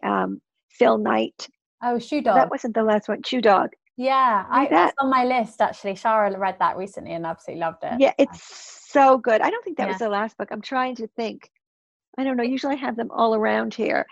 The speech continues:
Speaker 1: It
Speaker 2: Did you
Speaker 1: may
Speaker 2: like
Speaker 1: have been one on, yeah.
Speaker 2: You like entrepreneur stories of, like
Speaker 1: I love them.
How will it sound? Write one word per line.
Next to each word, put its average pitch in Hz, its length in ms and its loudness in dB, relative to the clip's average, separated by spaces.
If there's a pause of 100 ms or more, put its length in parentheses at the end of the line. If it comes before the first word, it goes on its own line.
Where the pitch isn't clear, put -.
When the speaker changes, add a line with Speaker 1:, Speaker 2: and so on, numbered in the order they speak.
(200)
Speaker 1:
It - 80 2
Speaker 2:
Did - 0 -
you 277 60 2
Speaker 1:
may 294 100 8
Speaker 2:
like 320 160 6
Speaker 1:
have - 60 -20
been 277 200 2
one 247 200 4
on, 240 280 2 (500)
yeah. 240 280 4 (200)
Speaker 2:
You 247 100 -2
like 240 160 4
entrepreneur 226 560 -2
stories 160 580 -6
of, 190 100 -12
like 160 220 -10 (260)
Speaker 1:
I 285 120 4
love 294 240 2
them. 202 280 -6